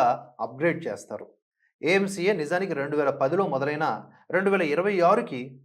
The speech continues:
మొదటి ప్రోటోటైప్‌ని ప్రవేశపెట్టి రెండు వేల ముప్పై రెండు ఎఫ్ఓసి అంటే ఫైనల్ ఆపరేషన్ సర్టిఫికెట్ తీసుకొని రెండు వేల ముప్పై ఐదు మాస్ ప్రొడక్షన్ మొదలు పెట్టాలని ప్లాన్. అమెరికన్ జీఈ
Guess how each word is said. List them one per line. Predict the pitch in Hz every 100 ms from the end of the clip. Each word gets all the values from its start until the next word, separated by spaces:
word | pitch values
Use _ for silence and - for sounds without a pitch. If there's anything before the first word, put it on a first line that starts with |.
| 110
మొదటి | 147 196 202
ప్రోటోటైప్‌ని | 190 160 160 170 160 160 156
ప్రవేశపెట్టి | - 117 135 135 139 160 180 190 - _ -
రెండు | 180 196
వేల | 202
ముప్పై | 175 147 - 190
రెండు | 175 160 156 120 - _ -
ఎఫ్ఓసి | 151 185 175 175 - -
అంటే | 139 147 117
ఫైనల్ | 151 175 196 196 156
ఆపరేషన్ | 156 170 156 160
సర్టిఫికెట్ | 151 - 143 139 -
తీసుకొని | 117 113 - 165 196 - _ 123
రెండు | 175 185
వేల | 180
ముప్పై | 151 139 - 190
ఐదు | 180 170
మాస్ | 117 143 180
ప్రొడక్షన్ | - 156 151 - 131
మొదలు | 120 117
పెట్టాలని | 120 117 120 165
ప్లాన్. | - 101 - _ 139
అమెరికన్ | 190 233 247 220
జీఈ | - 180 190